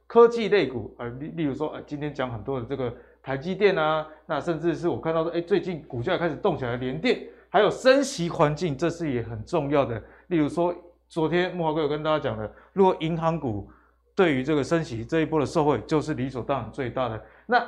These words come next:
寿险虽然也有受惠，不过我们昨天有提醒大家，这他们投资部位比较大，所以如果升息，那股市有比较动荡，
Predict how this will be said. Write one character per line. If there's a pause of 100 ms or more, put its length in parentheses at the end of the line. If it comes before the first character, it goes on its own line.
(160)
寿
险
虽
然
也
有
受
惠，
不
过
我
们
昨
天
有
提
醒
大
家， (260)
这 (160)
他
们
投
资
部
位
比
较
大，
所
以
如
果 (120)
升
息， (200)
那
股
市
有
比
较
动
荡，